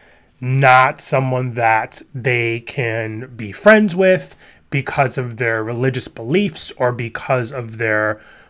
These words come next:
personal values related to how their upbringing was or their political values. So when we talk about self-management, you have to keep in line your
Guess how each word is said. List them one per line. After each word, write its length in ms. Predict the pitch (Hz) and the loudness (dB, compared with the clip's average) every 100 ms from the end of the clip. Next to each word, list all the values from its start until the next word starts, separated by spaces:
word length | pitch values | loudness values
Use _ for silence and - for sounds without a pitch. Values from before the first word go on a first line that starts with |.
| _ | _
personal 600 | - - 156 156 156 151 | -2 4 4 4 2 4
values 760 | 147 151 151 165 170 190 - - | 6 6 6 2 2 0 -4 -4
related 460 | 135 120 120 120 | -2 0 0 -2
to 360 | 117 - 120 117 | -4 -2 -2 -2
how 240 | - 131 113 | 0 0 0
their 240 | 110 - | -4 -4
upbringing 520 | 170 165 185 175 175 | -2 0 0 2 2
was 420 | 165 165 165 165 160 | 4 4 4 2 0
or 160 | 127 | -4
their 120 | 110 110 | -2 -4
political 680 | - 117 120 151 196 196 | -4 -2 0 2 6 6
values. 640 | 190 190 202 202 208 220 - - - - - | 8 6 6 4 2 0 -6 -18 -20 -20 -4
So 340 | - 170 160 | 4 8 8
when 260 | 147 135 156 | 6 4 6
we 120 | 160 | 6
talk 340 | 160 165 160 | 6 6 6
about 420 | - 165 147 - - | 4 6 4 2 -10
self-management, 1200 | - 147 143 139 110 113 143 156 196 196 202 - - - _ | 2 4 4 0 0 0 -2 0 2 2 0 -10 -20 -20 _
you 140 | 143 147 | 0 4
have 300 | 147 156 - | 6 4 2
to 100 | 170 | -4
keep 320 | - 170 151 | -2 -2 0
in 180 | 123 113 | -2 0
line 500 | 117 117 113 131 127 | 2 2 0 -4 -4
your 420 | 110 104 104 | -2 0 -2